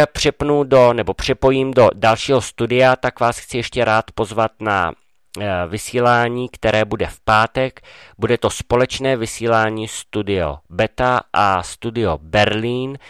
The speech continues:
tedy já a Vladimír, a určitě se na vás budeme těšit, protože tam budeme společně řešit, eh, národní i mezinárodní politickou situaci aktuální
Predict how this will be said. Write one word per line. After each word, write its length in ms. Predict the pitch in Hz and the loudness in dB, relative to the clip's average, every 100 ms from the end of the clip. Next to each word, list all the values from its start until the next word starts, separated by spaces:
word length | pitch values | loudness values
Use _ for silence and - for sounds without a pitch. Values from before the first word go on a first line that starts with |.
| - - _ | -20 -20 _
tedy 460 | - 113 98 85 76 - | -2 0 0 -4 -8 -14
já 420 | 98 104 107 107 - | -6 -2 0 0 -2
a 280 | - 80 - - | -4 -4 -8 -12
Vladimír, 880 | 82 104 101 120 127 131 131 135 - - - - - | -2 0 0 -2 -4 -2 -2 -4 -8 -18 -20 -8 0
a 300 | 107 101 98 - | 2 2 -2 -8
určitě 440 | 110 - 101 110 | -8 -8 -6 -6
se 160 | - 110 | -6 -4
na 120 | 101 | -2
vás 200 | 101 101 | -2 -2
budeme 320 | 95 104 98 | -4 -6 -6
těšit, 340 | - 92 110 - | -8 -8 -8 -6
protože 380 | - - 95 107 | -8 -6 -8 -4
tam 240 | 95 90 | -4 -4
budeme 560 | 98 107 104 90 98 - - | -4 -4 -4 -6 -8 -12 -16
společně 880 | - - 113 98 - 98 92 90 | -12 -2 0 0 -2 -6 -6 -6
řešit, 680 | 92 - 101 - 92 90 - | -6 -4 -4 -4 -6 -6 -6
eh, 200 | 92 90 - - - - _ | -4 -4 -6 -16 -20 -20 _
národní 680 | 107 110 101 104 104 120 - | 0 2 4 2 -2 -8 -8
i 60 | 117 | -6
mezinárodní 920 | 104 92 104 101 90 87 92 92 107 - | -4 -4 -4 -2 -2 -2 -4 -6 -12 -2
politickou 800 | 104 92 - 98 - 107 107 92 - | 0 0 -4 -12 -6 0 0 0 -8
situaci 720 | - 110 - 92 80 - - | -8 -8 -4 -4 -4 -8 -8
aktuální 920 | 101 - 104 95 85 82 82 87 | -8 -6 -2 0 2 0 -4 -10